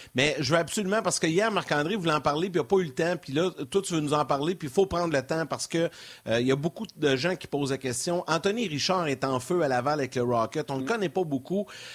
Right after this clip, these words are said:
Speaker 1: Euh, toi, tu dis que c'est assurément lui qui sera le, le, le premier joueur rappelé par le Canadien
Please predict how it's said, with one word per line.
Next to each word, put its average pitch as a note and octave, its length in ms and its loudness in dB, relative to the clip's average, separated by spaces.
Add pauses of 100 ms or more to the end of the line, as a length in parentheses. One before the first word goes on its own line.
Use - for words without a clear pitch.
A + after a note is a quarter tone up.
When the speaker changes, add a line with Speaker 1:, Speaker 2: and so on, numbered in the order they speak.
(140)
Speaker 1:
Euh, A2 100 2
toi, A3 160 0
tu - 120 -6
dis D3+ 160 -6
que - 60 -2
c'est D#3 300 2
assurément F3+ 600 0
lui E3+ 240 -2
qui - 100 -6
sera D#3+ 180 0
le, C#3 260 2
le, B2 260 2
le A#2+ 100 0
premier D#3 320 0
joueur E3+ 260 2
rappelé C#3+ 500 0
par D3 260 0
le C#3 100 0
Canadien C3 520 -2